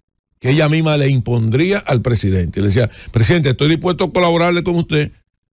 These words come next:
pero sobre esta base y sobre esta y estas condiciones". Porque de lo contrario, entonces,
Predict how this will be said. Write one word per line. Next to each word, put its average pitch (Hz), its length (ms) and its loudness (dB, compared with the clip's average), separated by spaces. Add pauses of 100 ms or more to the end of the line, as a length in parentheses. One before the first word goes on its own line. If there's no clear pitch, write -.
(120)
pero 135 200 0
sobre 135 340 2
esta 139 240 -2
base 147 360 0
y - 20 -2
sobre 110 260 0
esta 135 160 -4
y 147 60 2
estas 123 240 -2
condiciones". - 760 -4 (840)
Porque 113 200 0
de 131 100 4
lo 156 140 2
contrario, 170 500 0
entonces, 127 520 -2